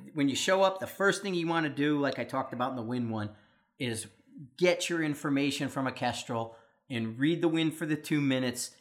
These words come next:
and set up. You can set your rifle up, you get everything on, you get all your stuff down, you, you, you know, arrange your furniture how you want, get, get your feet all ready, and then run your,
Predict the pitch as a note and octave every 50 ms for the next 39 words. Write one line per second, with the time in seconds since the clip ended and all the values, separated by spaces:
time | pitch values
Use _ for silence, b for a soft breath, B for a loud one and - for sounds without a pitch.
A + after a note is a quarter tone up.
0 | _ _ _ C3 A#2 G#2+ - - - - E3+ D#3 D3 - - - - - G3+ A3+
1 | - G4+ - - B3 B3 - G3+ E3+ E3+ E3+ F3 - F3 E3+ E3 E3 E3 - C3+
2 | A#2+ B2+ A#2 D#3 G3+ B3 A#3 A#3+ A3+ G#3+ G3 F#3+ F#3 F#3 F3+ F3+ D3 C3 B2+ C3+
3 | C#3 D3+ F3 G#3 G#3+ F#3 - - - G3 F#3+ F#3 - - F#3 F3+ F3+ F3 F3 F3
4 | E3+ E3 D#3 C#3 C#3 - C#3 C3 C3+ C#3+ C#3 C#3 C#3 C3 C3 A#2+ B2 B B B
5 | B B2+ B2+ C#3+ F#3+ A3+ B3 B3 G#3+ F#3 G#3+ A3 - A3+ G3+ G3+ G3+ G3+ G3 -
6 | - F#3+ G3 F3+ E3 D3 D#3+ E3 F3+ F#3+ F#3 E3 D3+ C3+ C3+ C3+ C3+ C3+ B B
7 | B B B B B B - - D#3+ D#3 C#3+ F3+ F#3 - - - - A3 G3+ G3+
8 | - - F#3 F3+ F3+ F3 D#3+ D#3+ E3 D#3+ D#3 D#3+ D#3+ E3 C#3+ A#2+ A#2+ B2+ C#3+ C#3+
9 | C#3+ D3 D3 D3+ - - _ _ _ _ _ - A#2+ B2 C3+ C#3+ D#3 D#3+ D#3+ D#3+
10 | D#3+ D#3+ E3 E3 E3 E3 E3+